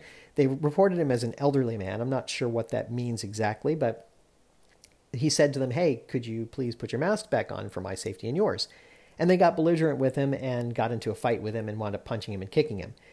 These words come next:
And then they all left the park. That whole family left the park. Now, I don't know what part of that is actually true. This is just sort of the report we heard. But again, it's one of those oddities where you go, "What is going on here with people in masks and whatever?" You know,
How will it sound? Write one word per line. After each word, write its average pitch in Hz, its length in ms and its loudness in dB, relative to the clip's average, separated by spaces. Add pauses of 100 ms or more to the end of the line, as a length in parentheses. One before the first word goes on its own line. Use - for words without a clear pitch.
(160)
And 135 80 2
then 139 100 6
they 143 140 6
all 117 160 2
left - 200 -2
the 104 60 -10
park. - 360 -2 (260)
That 101 160 -4
whole 113 100 -2
family 101 320 -8
left 98 200 -6
the - 40 -14
park. 110 280 -6
Now, 151 240 2 (180)
I 147 100 2
don't 156 280 2
know 143 240 4
what 135 420 2
part 123 220 -2
of 123 60 -2
that 117 140 0
is 110 120 -6
actually 101 340 -8
true. 185 260 0
This 143 160 -2
is 117 100 -6
just - 200 -8
sort 107 140 -2
of 98 40 -8
the 95 60 -10
report 131 340 -4
we 190 120 -6
heard. 160 260 0 (460)
But 180 100 8
again, 170 320 4
it's 131 220 -4
one 180 140 2
of 175 40 2
those 135 260 4
oddities 123 440 2
where 131 80 0
you 139 80 0
go, 135 200 2
"What 190 220 -2
is 311 80 -4
going 262 220 -2
on 254 160 -4
here 135 100 -2
with 92 140 -6
people 110 260 -6
in 107 80 -8
masks 101 380 -8
and 98 120 -8
whatever?" 92 300 -8
You 123 100 -6
know, 139 260 -6